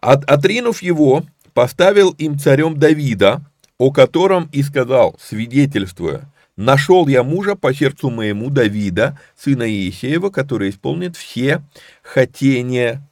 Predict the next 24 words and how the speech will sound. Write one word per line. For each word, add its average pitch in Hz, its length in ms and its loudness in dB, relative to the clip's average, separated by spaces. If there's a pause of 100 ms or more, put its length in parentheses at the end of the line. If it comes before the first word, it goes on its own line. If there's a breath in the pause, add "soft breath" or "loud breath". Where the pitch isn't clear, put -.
(100)
мои». 107 460 -2 (440 soft breath)
Подчёркивал 165 680 0
это 147 220 -2
уже 147 220 -2
однажды, 147 480 -2
подчеркну 139 520 -8
это 127 220 -6
ещё 113 320 -10
раз. - 120 -10 (1200 soft breath)
Бог 120 360 -4
назыв-, 120 460 -2
называет 113 600 0
Давида 110 680 -2 (140)
«муж 139 520 -2
по 110 160 -2
сердцу 131 520 -4
моему» 123 680 -4 (240 loud breath)
не 143 320 -2
потому, 147 480 -2
что 185 180 -4
тот 143 300 -4
много 131 480 -2
псалмов 131 600 -4
написал - 540 -12